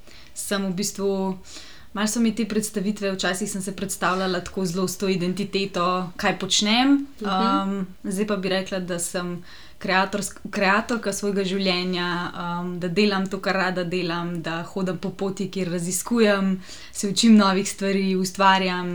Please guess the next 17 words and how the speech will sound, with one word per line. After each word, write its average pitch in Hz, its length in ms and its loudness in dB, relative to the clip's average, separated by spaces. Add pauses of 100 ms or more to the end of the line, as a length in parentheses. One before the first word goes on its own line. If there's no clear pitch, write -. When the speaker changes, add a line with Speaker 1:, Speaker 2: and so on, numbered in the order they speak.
(120)
Speaker 1:
em, 170 400 -6 (220)
in 165 360 -6
pač, 170 280 -8
ja, 165 180 -6 (400)
uživam 180 540 0
v 175 120 -2
tem, 180 300 -2 (140)
em, 170 580 -6 (560)
kratkem 185 720 -4
začasnem 180 760 -4
bivanju 170 600 -2
na 190 160 -8
našem 175 360 -8
planetu. 185 500 -8 (220)
Tako - 220 -14
da 180 80 -6
ja. 208 260 -8